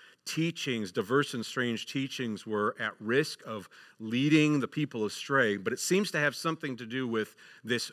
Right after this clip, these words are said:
ritual observance, this external worship, uh, the, the practice of worship and being confused between the act of even eating the food and the actual grace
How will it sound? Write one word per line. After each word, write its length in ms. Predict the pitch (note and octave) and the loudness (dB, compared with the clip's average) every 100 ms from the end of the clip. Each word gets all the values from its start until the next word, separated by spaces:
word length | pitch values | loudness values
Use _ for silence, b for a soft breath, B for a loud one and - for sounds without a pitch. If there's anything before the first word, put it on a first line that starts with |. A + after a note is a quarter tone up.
| - | -8
ritual 800 | A#2 A2 C3 - D#3+ D#3 D#3+ D#3 | -4 4 2 2 -2 2 2 0
observance, 540 | B2 G2+ B2+ B2 G#2 - | -4 0 2 2 0 -6
this 200 | B2 - B B _ _ D3 | -8 -8 B B _ _ -2
external 880 | D#3+ - - F3 E3+ D#3+ C#3+ C3+ A2 - | -2 -2 -4 0 2 4 2 0 -8 -12
worship, 560 | G#2+ C#3 - A2 - - _ B B B B - | 0 0 0 -8 -10 -20 _ B B B B -6
uh, 140 | A2 | -4
the, 160 | F#2+ A2 - | -2 -4 -6
the 100 | A2+ | -14
practice 640 | - - C#3+ E3 E3+ D#3 - | -6 4 4 4 0 -6 -4
of 260 | B2+ A2+ | -4 -2
worship 340 | A#2 C#3+ - B2+ | 0 0 -2 -6
and 140 | G#2+ | -2
being 180 | A#2+ A2+ | -2 -2
confused 960 | B2 G#2+ - - E3+ D#3 A#2 D3 D#3+ - B B - | -4 -10 -12 -4 0 2 2 -2 -6 -16 B B -4
between 400 | B2+ - C#3+ B2+ | -4 0 0 2
the 120 | A#2+ - | -2 -2
act 480 | C#3 F3 - - - b b | 0 0 -2 -18 -18 b b
of 180 | C3 A#2+ | -6 -2
even 360 | E3 D3 C3 C3+ | 0 2 0 0
eating 400 | D3+ D#3+ E3 F3 | -2 4 4 6
the 60 | D#3 | 2
food 520 | - E3+ C#3 B2 D#3+ D#3+ b b | 2 4 4 4 0 -4 b b
and 220 | C3 B2+ B2 | -2 0 0
the 80 | - | -4
actual 480 | B2 C3+ - C3 A2+ | -6 -6 -8 -6 -6
grace 720 | G#2+ A#2 A#2+ G#2 - - - | -4 2 2 2 -4 -10 -12